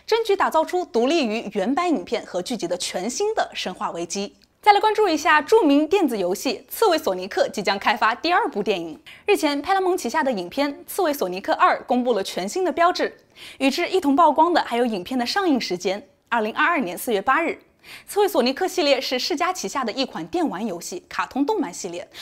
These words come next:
从一九九一年到二零二零年，刺猬索尼克系列是游戏史上最受欢迎的系列之一。刺猬索尼克的第一部在二零二零年上映，影片采用真人混搭C G的模式展开，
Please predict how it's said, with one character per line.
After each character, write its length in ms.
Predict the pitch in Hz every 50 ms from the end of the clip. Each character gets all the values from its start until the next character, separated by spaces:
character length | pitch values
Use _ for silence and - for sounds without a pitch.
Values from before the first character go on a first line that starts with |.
| - -
从 220 | - 277 247 277
一 80 | - 311
九 140 | 277 285
九 220 | 277 285 202 170 -
一 160 | - 349 427
年 260 | 392 311 214 185 185 196
到 180 | - 226 196 190
二 160 | - - 202
零 140 | 220 254 262
二 140 | 339 311
零 220 | 262 185 170 196 262
年， 240 | 240 - - - -
刺 140 | - - -
猬 100 | 381 370
索 160 | 359 - 208
尼 120 | 202 202 233
克 160 | - - 359
系 160 | 311 - 269
列 220 | 214 214 196 - -
是 180 | - - 240
游 120 | 196 185 190
戏 140 | 190 -
史 160 | 226 - 208 175
上 200 | - 190 180 208
最 260 | - - - 440 381
受 200 | 330 - 311 220
欢 200 | 196 - 247 226
迎 80 | 202 196
的 80 | 196
系 140 | 208 - -
列 100 | 180 170
之 160 | - - 254
一。 220 | 262 262 302 302 - _ _ _ _ _ _ _ _ - - - - - - -
刺 140 | - -
猬 80 | 427 403
索 140 | - - 269
尼 100 | 277 294
克 120 | 285 294
的 80 | 311 339
第 160 | 294 330 330
一 60 | 359
部 200 | 381 349 285 311
在 160 | - - 254
二 180 | 233 - 311 302
零 120 | 277 269
二 120 | 269 359 339
零 220 | 254 185 180 208
年 140 | 277 285 202
上 240 | - - 214 208 185
映， 160 | 170 175 175 - - - -
影 140 | - 247 247
片 180 | 233 349 392 339
采 160 | 311 254 220
用 180 | 220 269 240 240
真 180 | - 381 415
人 240 | 392 320 285 269 277
混 240 | 277 - - 330 277
搭 120 | 302 302
C 220 | 302 - - 359 359
G 160 | 359 359 370
的 80 | 359
模 160 | 247 202 170 175
式 120 | - 208
展 160 | - 160 165 -
开， 240 | - 240 277 285